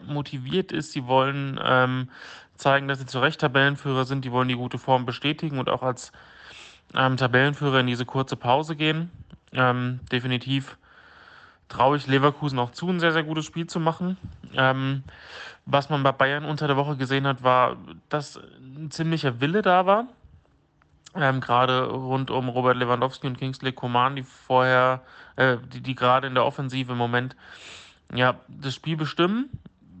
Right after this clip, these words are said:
Die beiden haben extrem viel kreiert, haben auch, ähm, gegen den Ball sehr gut gearbeitet. Das wird ein Schlüssel sein gegen Leverkusen.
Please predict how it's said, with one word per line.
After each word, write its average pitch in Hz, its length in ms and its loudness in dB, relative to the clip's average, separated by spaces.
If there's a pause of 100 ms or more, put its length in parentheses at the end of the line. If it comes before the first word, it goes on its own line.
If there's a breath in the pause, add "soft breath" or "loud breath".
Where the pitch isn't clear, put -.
(500)
Die 156 80 -4
beiden 151 440 2
haben 143 440 0 (180)
extrem 156 480 -4
viel 160 320 -6
kreiert, 151 460 -2
haben 147 160 0
auch, 135 180 0 (140)
ähm, 127 340 0 (720 loud breath)
gegen 151 180 2
den 143 120 4
Ball 139 180 4
sehr 131 120 -4
gut 131 140 -6
gearbeitet. 127 580 2
Das 123 200 -6
wird 127 180 -8
ein 120 140 -12
Schlüssel 139 360 -8
sein 135 260 -2
gegen 131 180 -4
Leverkusen. 131 720 -4